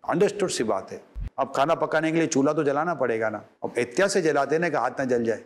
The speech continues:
یہ سب کچھ ہم کر رہے ہوتے ہیں، گرم برتن اٹھا کر بھی تو دسترخوان پر لاتے ہیں نا، مگر احتیاط سے لاتے ہیں کہ یار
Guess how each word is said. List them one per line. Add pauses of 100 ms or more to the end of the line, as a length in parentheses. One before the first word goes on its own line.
یہ
سب
کچھ
ہم
کر
رہے
ہوتے
ہیں،
گرم
برتن
اٹھا
کر
بھی
تو
دسترخوان
پر
لاتے
ہیں
نا،
مگر
احتیاط
سے
لاتے
ہیں
کہ
یار